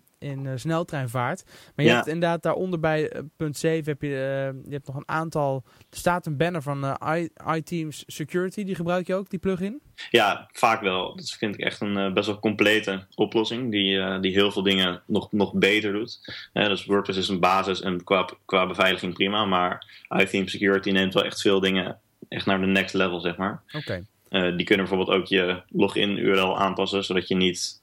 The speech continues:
Speaker 2: zodat
Speaker 1: Slash,
Speaker 2: Ja,
Speaker 1: W P streepje admin, wat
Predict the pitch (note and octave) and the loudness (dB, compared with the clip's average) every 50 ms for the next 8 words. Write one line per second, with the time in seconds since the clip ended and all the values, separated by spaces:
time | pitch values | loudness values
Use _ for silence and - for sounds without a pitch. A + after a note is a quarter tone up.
0 | _ _ - - - F#2 C#3+ A#2+ A2 G#2 - - - - _ _ _ - - - | _ _ -4 0 0 2 2 0 -2 -4 -8 -14 -18 -20 _ _ _ -20 -6 0
1 | - A#2 F#2+ F2+ G#2+ A2+ A2+ A2 A2+ G#2+ A2 - B2 A#2+ A2 - G#2 E2+ B2+ C3 | 2 2 4 4 2 -2 -2 -4 -2 -2 -2 -2 -2 -4 -4 -4 -4 -4 -4 -4
2 | C#3 C3 B2 B2 B2 - - | -6 -6 -6 -6 -8 -8 -10